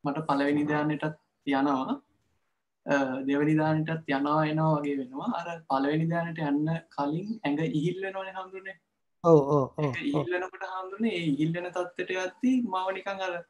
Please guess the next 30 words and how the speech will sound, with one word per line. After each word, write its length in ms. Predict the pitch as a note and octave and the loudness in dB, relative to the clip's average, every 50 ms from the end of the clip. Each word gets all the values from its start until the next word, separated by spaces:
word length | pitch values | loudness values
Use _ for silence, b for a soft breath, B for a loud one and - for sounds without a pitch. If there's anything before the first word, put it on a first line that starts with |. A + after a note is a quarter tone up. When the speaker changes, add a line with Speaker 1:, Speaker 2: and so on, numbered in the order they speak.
| _ _ _ | _ _ _
Speaker 1:
පිටිපස්සට 540 | _ - E3+ F3 F3 F3+ F#3 - - - - | _ -6 -2 0 2 2 2 0 0 -4 -4
මෙහෙම 300 | F#3+ F#3 E3+ F#3+ G3 G3 | -2 -2 -4 -4 -6 -8
කඩාගෙන 640 | - - F3+ E3+ D#3+ E3+ E3+ F3 F3+ F#3 F#3 F#3 F#3 F#3+ | -6 -6 -4 -2 0 0 2 2 2 0 0 -4 -2 -2
වැටෙනවා 460 | E3+ D3 C3+ D3 C#3+ C#3 C3 B2 B2+ | -2 -2 0 0 0 0 0 0 -4
වගේ 160 | B2+ B2 B2+ | -6 -8 -6
මේකක් 320 | B2+ C3 B2+ C3 C3 - | -4 -4 -4 -6 -8 -12
තියෙනවා. 340 | _ _ C3+ B2+ B2 B2 B2+ - _ _ _ b b b b b b _ _ _ _ _ | _ _ -4 -2 -2 -4 -6 -10 _ _ _ b b b b b b _ _ _ _ _
ඒ 100 | - C#3+ | 0 2
කියන්නේ 340 | C#3 D3+ D3 C#3 C3 C3 B2+ C3+ - - _ _ _ _ _ - | 4 4 4 4 4 2 0 -2 -4 -12 _ _ _ _ _ -4
ඒක, 120 | C3+ - | 2 2
එතකොට 340 | D#3 D3+ - - D3+ E3 E3 | 2 2 2 2 2 4 4
මං 180 | E3 D#3+ D#3 C#3+ | 6 6 4 4
ඇස් 160 | - - - | 2 0 -2
දෙක 140 | - D#3+ D#3 | 0 2 2
ඇරලා 320 | D#3 C#3 C#3 C#3+ D#3+ E3 | 2 2 2 2 0 2
බලනවා. 460 | D#3+ D#3 D#3 D#3+ E3 D3 C3+ D3 G3+ C#4 - _ _ _ _ _ _ _ _ _ _ | 4 4 4 4 4 2 2 2 0 -4 -6 _ _ _ _ _ _ _ _ _ _
ඇස් 120 | - - | -12 -4
දෙක 140 | - D#3+ D#3 | 0 2 4
ඇරලා 260 | D#3+ D#3 D3 D3+ D#3 | 4 6 6 4 4
බලුවම 220 | D#3 E3+ F3 F3+ E3 | 4 4 4 4 4
මෙහෙම 180 | D3 C#3+ C#3 D3 C#3+ C3 - - - - - _ | 4 4 4 4 2 0 -4 -12 -16 -16 -20 _
කිසිම 280 | - D3 C#3+ C#3+ C#3+ | -4 -2 2 2 4
වෙනසක් 460 | D3 C#3+ C#3 C#3 C#3 C#3 D3+ D3+ D3+ - | 4 4 4 4 4 4 2 -2 -4 -2
වෙන්නේ 180 | - D#3+ D#3 D3+ | 0 2 2 2
නැහැ. 140 | E3 F#3+ | 2 0
ඒ 60 | G3 F3 | 0 -2
කියන්නේ 220 | E3+ E3 D#3 C#3+ | 0 2 2 2
මං 160 | C#3 C3+ C3 | 4 2 2
ඉන්න 180 | C3 C3 C3+ C#3+ | 2 2 4 2
තත්-, 260 | C#3+ C#3+ D#3 D3+ - | 2 0 -2 -4 -4